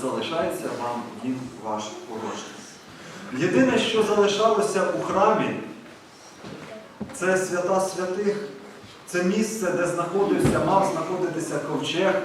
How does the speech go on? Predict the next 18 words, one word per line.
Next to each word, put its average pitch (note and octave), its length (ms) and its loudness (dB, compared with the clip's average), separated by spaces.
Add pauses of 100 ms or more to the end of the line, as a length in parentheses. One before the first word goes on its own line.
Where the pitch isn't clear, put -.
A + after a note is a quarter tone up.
(160)
із, D#3 80 0
е, - 680 0
таблицями D#3+ 840 2
кам'яними, D#3+ 600 2
на C#3+ 80 0
яких C#3+ 320 -2
були D3 180 -2
десять D3 380 0
заповідей. - 680 0 (300)
Це F#3 160 -2
місце, G3 760 2 (240)
яке, G3+ 720 6 (360)
е, C#3 200 4
спокон F#3+ 460 2
віку G3 840 0
було F3 380 2
місцем F#3+ 440 -2
перебування E3 920 0